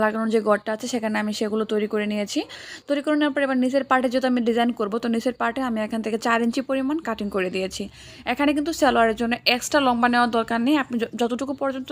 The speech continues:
স্যালোয়ারের লম্বাটা নেন ঠিক ততটুকু পরিমাণে স্যালোয়ারের লম্বাটা আপনারা কাটিং করবেন। কাটিং করে নেওয়ার পরে এখানে আমি চার ইঞ্চি পরিমাণ এখানে কাটিং করে দিয়েছি।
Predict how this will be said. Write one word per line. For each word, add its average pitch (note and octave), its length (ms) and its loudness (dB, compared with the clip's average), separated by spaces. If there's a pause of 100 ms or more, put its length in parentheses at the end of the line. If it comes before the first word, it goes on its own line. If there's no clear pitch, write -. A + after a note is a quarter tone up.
(100)
স্যালোয়ারের A3+ 420 0
লম্বাটা A3+ 380 2
নেন C4 180 2
ঠিক C4 140 -4
ততটুকু C4 400 -4
পরিমাণে C4+ 380 -2 (420)
স্যালোয়ারের A#3 400 0
লম্বাটা A3+ 360 -2
আপনারা B3+ 260 -2
কাটিং A3 180 -2 (100)
করবেন। D#3 260 0 (560)
কাটিং C4 180 0
করে D#4 180 2
নেওয়ার D#4 180 4
পরে D#4 180 4
এখানে C4+ 200 2
আমি B3+ 140 4
চার B3 160 4
ইঞ্চি B3 220 0
পরিমাণ C4 280 0
এখানে B3+ 240 -2
কাটিং A#3+ 240 -2
করে B3 160 2
দিয়েছি। B3 220 0